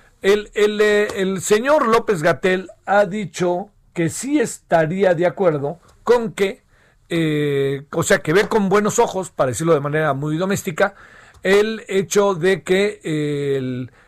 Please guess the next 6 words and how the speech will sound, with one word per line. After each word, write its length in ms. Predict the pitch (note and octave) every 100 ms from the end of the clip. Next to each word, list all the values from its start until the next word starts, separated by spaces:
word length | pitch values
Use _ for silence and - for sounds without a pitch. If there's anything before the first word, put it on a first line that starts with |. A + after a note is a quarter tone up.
| _
el, 220 | D3 C#3
eh, 800 | C#3+ C#3 C3 B2+ B2+ B2+ B2+ C3
este, 600 | - B2 - C3+ C3 -
el, 160 | C3+ B2+
eh, 920 | C3 B2+ B2+ B2 B2+ B2+ B2+ B2+ C3 -
el, 340 | C#3+ C#3+ D#3+